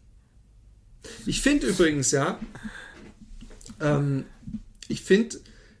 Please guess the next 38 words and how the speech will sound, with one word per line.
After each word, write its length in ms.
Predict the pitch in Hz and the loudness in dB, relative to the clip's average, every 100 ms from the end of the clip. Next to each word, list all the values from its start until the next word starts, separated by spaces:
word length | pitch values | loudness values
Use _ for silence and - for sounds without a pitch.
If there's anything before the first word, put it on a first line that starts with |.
| - | -8
der, 140 | - - | -6 -2
der, 180 | - 185 | -4 -4
ich 120 | - | 4
weiß 260 | 175 - 226 | 6 6 4
nicht, 160 | 190 | 0
wie 80 | 185 | -2
ich 100 | 180 | -2
die 140 | 190 | -2
letzten 360 | 160 165 - - | 0 0 -2 -4
Absatz 460 | 117 117 - 120 - | -4 -4 -4 -4 -4
zu 140 | 123 | 0
werten 260 | 120 113 131 | 0 0 0
will. 100 | 185 | -2
Ich 120 | 185 | 2
find 180 | 226 220 | 4 6
ja 100 | 190 | 6
sowieso, 440 | 190 175 170 175 | 4 2 4 4
der, 160 | 165 165 | 4 2
der, 160 | 160 | 2
der, 180 | 156 160 | 0 -2
die 180 | 147 151 | -2 -8
Prioritäten 840 | - 180 185 170 170 160 165 - | -4 2 4 4 2 2 2 0
sind 380 | 180 165 165 - | -2 0 -2 -4
sehr 160 | - 151 | 4 4
seltsam 400 | 143 139 - 160 | 6 4 4 2
gesetzt, 340 | 123 151 151 - | 2 2 2 0
weil 100 | 147 | 0
das, 160 | 147 | 0
dass 160 | 160 - | -2 0
sie 80 | 147 | 0
was 140 | 143 | -2
im 80 | 139 | -2
Kopf 320 | - 156 - | -4 -4 -2
hatte, 320 | 139 156 151 | 0 0 0
wird 140 | 156 - | -4 -4
als 180 | 147 | -2
letztes 400 | 151 147 - 147 | 2 2 0 -2
genannt, 300 | - 139 175 | 0 0 0